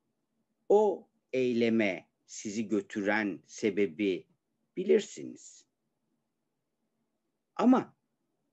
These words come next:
o sebebin sebebini ve o sebebin arkasındaki diğer sebepleri bilmediğiniz için kendinizi özgür zannedersiniz. Aslında bir sebepler silsilesi, ki bu bir determinist silsiledir,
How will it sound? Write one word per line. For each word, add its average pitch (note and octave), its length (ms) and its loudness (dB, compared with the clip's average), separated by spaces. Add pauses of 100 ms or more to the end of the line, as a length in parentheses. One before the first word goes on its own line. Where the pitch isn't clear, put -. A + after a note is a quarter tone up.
(380)
o B3+ 120 6
sebebin D3+ 600 2
sebebini G#2 720 0
ve C#3 180 0
o B2+ 100 -2
sebebin A2 460 -2
arkasındaki B2+ 760 -2
diğer F3 220 2
sebepleri A2 640 -2
bilmediğiniz D3 760 2
için G2+ 200 -8
kendinizi E2+ 560 -6
özgür E2 440 -6
zannedersiniz. D2+ 1160 -12 (460)
Aslında C3 880 -4 (540)
bir E3+ 340 2 (180)
sebepler C3+ 760 0
silsilesi, A2 1200 -2 (100)
ki G#2+ 340 0 (100)
bu G#2+ 280 -4 (280)
bir G2+ 220 -6
determinist G#2+ 1000 -4
silsiledir, - 1000 -4